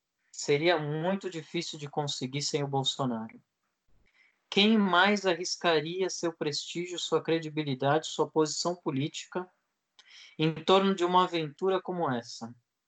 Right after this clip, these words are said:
Em que certamente, se houver uma guerra, haverá centenas ou milhares de mortos, de soldados brasileiros.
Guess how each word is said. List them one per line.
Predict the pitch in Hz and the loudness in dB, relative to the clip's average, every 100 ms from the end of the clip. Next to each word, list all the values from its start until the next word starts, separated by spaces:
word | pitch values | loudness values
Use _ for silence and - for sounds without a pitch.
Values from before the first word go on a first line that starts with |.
| _ _ _ | _ _ _
Em | 135 | -14
que | - 147 | -8 0
certamente, | 175 185 - 180 156 180 214 | 4 4 2 0 0 -8 -8
se | - - | -14 -4
houver | 151 131 139 165 185 139 | -2 0 2 4 4 0
uma | 135 123 | -4 -2
guerra, | 143 180 180 131 _ _ _ _ _ _ _ - | 2 2 2 -4 _ _ _ _ _ _ _ -2
haverá | 147 160 160 160 | 2 6 6 4
centenas | - 165 156 156 156 131 117 | 0 -4 -4 0 0 -2 -6
ou | 131 | -6
milhares | 143 139 151 160 147 | -4 0 2 2 -2
de | 139 | -10
mortos, | 131 120 - - - - - _ _ _ _ _ - | -6 -6 -6 -20 -18 -18 -20 _ _ _ _ _ -14
de | |
soldados | - - 156 165 180 165 | -4 2 4 4 4 2
brasileiros. | 156 160 156 151 139 123 120 - - | -2 0 0 -4 -6 -6 -10 -20 -20